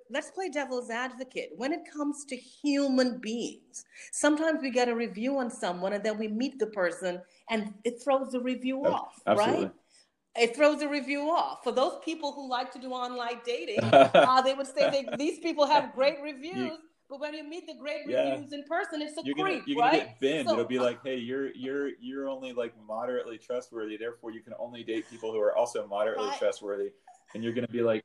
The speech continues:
Speaker 1: A-, and some of the people who are coming with a great social credit, you may not wanna love that person. They may have a, a fantastic social credit, but on an emotional level, you may feel nothing for that person. And that's what I'm saying.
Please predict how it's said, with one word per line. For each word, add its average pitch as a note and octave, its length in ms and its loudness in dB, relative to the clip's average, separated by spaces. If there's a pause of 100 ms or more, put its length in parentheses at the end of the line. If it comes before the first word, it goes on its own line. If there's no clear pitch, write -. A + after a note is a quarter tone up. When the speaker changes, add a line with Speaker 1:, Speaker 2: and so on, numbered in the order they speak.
Speaker 1:
A-, C#4 200 2
and C#4 120 4
some E4+ 240 8
of F#4 100 10
the F4+ 80 2
people F#4 300 0
who E4+ 80 -2
are C#4+ 80 0
coming D#4 320 -4
with C4+ 140 -4
a B3+ 40 -8
great B3 300 -4
social C#4 400 -6
credit, C#4 500 -4 (380)
you B3+ 160 -12
may C#4 140 -4
not D4+ 200 -6 (460)
wanna C#4 260 -8
love D4+ 300 -6
that B3+ 200 -6
person. E3 380 -10 (380)
They B3+ 120 0
may C4 120 -2
have C#4 200 -4
a, C4+ 140 2
a A#3+ 60 -4
fantastic C#4+ 800 -8
social C4 600 -6
credit, D#4 400 -2 (500)
but C4 380 2
on B3+ 120 2
an B3+ 120 0
emotional C#4 520 -2
level, A#3+ 300 -4
you B3 140 -8
may B3 140 -6
feel C4+ 260 -8
nothing B3+ 480 -6
for A#3+ 140 -16
that B3 240 -8
person. C#4+ 400 -8 (220)
And A3+ 120 -4
that's C4+ 220 -4
what D4 100 -4
I'm C#4 120 -6 (140)
saying. D4 280 -2